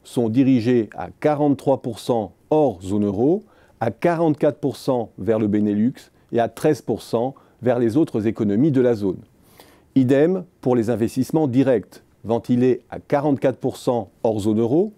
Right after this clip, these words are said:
à quarante et un pour cent vers le Benelux et à quinze pour cent vers les autres pays de la zone.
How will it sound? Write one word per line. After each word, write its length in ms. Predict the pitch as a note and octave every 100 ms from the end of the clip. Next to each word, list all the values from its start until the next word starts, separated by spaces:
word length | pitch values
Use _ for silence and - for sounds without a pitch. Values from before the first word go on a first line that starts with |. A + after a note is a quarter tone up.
| _ - - _
à 100 | A2
quarante 480 | A2+ - D#3+ D#3 C#3+
et 60 | C#3+
un 80 | C3+
pour 240 | C#3 G#2+
cent 320 | - B2 G2 F#2
vers 260 | F2+ C3+
le 100 | B2
Benelux 580 | A2+ A2 G#2 A2 B2 - _ -
et 100 | A#2+
à 100 | A2+
quinze 260 | D#3 D3
pour 220 | - A2+ -
cent 320 | A2 A2+ - _ _
vers 180 | A2 B2
les 200 | A#2 A2
autres 240 | D3 - A2
pays 260 | G#2+ D3+
de 80 | C3
la 140 | A#2+
zone. 260 | G#2 G2